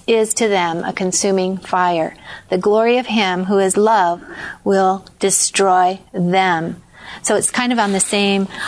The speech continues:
idea. The person that is right with God, that knows his purpose, that knows who he is, what his, uh, what his life should be like, is the person that stays in harmony with God.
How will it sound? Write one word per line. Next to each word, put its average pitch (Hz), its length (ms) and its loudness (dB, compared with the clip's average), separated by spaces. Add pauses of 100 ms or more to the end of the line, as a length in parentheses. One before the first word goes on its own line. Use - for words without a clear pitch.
(120)
idea. 196 720 0 (280)
The 190 80 -2 (200)
person 226 540 0
that 190 280 2
is 190 300 0
right 214 420 0
with 233 220 -2
God, 165 380 0
that 180 140 -2
knows 220 340 0
his 247 140 -4
purpose, 214 440 -2
that - 160 -6
knows 208 400 0 (360)
who 247 240 0
he 240 200 0
is, 202 320 0
what 208 220 0
his, 220 180 -2 (200)
uh, 185 400 -2 (360)
what 226 360 0
his 226 220 -2
life 220 360 2
should 196 260 -4
be 196 160 0
like, 185 500 -2 (400)
is 208 260 0
the 202 100 -2
person 196 680 -2 (320)
that 190 340 0
stays 214 380 0
in 196 80 0
harmony 196 400 0
with 180 200 -4
God. 190 360 0